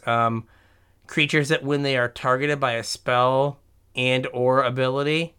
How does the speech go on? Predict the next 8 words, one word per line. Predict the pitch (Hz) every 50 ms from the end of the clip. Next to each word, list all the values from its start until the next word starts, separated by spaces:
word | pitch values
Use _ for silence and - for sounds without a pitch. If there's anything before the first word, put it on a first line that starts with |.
| _
depending | - - - - 131 123 120 120 123
on, | 123 120 120
like, | 123 120 120 -
the | 127
card | 120 - 127 120 120 117 -
templating, | - 127 120 117 131 120 120 123 123 123 123 123 - _ _ _ - - _ _ _ -
uh, | 123 120 117 117 113 110 107 - _ _ _ _ _ _ _ _ _ _ -
die. | 127 110 98 90 85 -